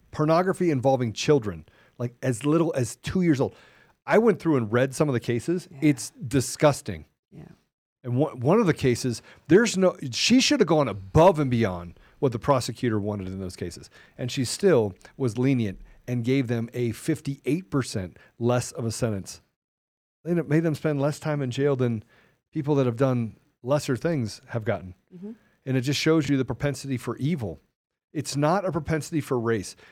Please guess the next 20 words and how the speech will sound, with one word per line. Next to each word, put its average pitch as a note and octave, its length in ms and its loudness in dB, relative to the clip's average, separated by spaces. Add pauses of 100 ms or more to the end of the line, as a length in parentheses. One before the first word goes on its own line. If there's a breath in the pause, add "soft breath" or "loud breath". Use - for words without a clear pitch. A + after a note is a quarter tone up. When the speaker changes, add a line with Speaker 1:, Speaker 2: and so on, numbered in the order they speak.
(140)
Speaker 1:
What D#3+ 240 4
we're G3 160 2
dealing D#3+ 380 0
with D3+ 180 0
right C3 200 0
now A#2+ 280 -4
is A2+ 240 -6
not D3 380 0
a B2+ 340 0 (420 loud breath)
unbalanced D3 600 0
scale B2 480 2 (920)
based D#3 320 4
upon B2+ 480 -2 (280 soft breath)
color D#3 360 4
of A2 80 -4
skin. B2 380 -2 (480)
It's D3+ 160 -8
based E3 320 2
upon C#3+ 340 -4
evil. C#3+ 460 -2